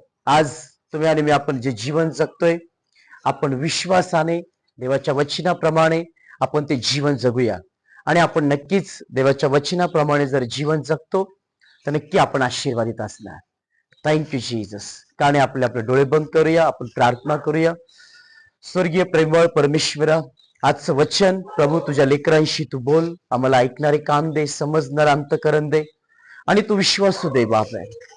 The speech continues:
प्रभू प्लीज तू ताबा घे. वेलकम पवित्र आत्मा. आज या वचनावर प्रभू तुम्ही बोला आणि तुमचा गौरव असू द्या प्रभू. आदर महिमा आम्ही तुम्हाला देतो पिता, येशूच्या नावात आम्ही मागतो.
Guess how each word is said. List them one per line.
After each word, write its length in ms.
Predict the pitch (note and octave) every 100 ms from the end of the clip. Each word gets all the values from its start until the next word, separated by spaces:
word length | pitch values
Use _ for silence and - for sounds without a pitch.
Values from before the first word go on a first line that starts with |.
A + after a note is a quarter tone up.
| -
प्रभू 200 | F3 F#3+
प्लीज 480 | F#3+ G#3+ A#3+ A#3+ F3
तू 60 |
ताबा 400 | D3+ A#2+ A2 A2
घे. 220 | G#2+ A2 F#2 _ _ _ _ - - -
वेलकम 520 | B2+ D#3 G#3 G#3 F3
पवित्र 400 | D#3 D3 B2+ B2
आत्मा. 340 | A#2+ G#2+ A#2 F#2+ - -
आज 200 | C#3 C#3
या 60 | C#3
वचनावर 460 | C#3+ - E3 E3
प्रभू 280 | - E3 D#3
तुम्ही 280 | D#3 F#3 G#3+
बोला 300 | C3+ G#2+ G2+ G2 _ - - -
आणि 200 | D#3 F#3
तुमचा 360 | E3+ D#3 E3
गौरव 280 | C3 B2+ A#2+
असू 260 | A2+ - G2+
द्या 120 | G#2+
प्रभू. 360 | - G2+ G#2+ A#2 - - - - -
आदर 440 | D3 E3 D#3+ F3+
महिमा 500 | D3+ D3+ D#3+ C#3 G2+ - - _ -
आम्ही 220 | C3+ C#3+
तुम्हाला 280 | D3+ D3 D3+
देतो 260 | C3 B2 B2
पिता, 420 | - G#2+ A2 G2 - - - B2
येशूच्या 520 | C#3+ F3+ - A3 -
नावात 260 | C#3 B2+ -
आम्ही 180 | A#2 A2+
मागतो. 560 | A2+ A#2+ - G3 G3+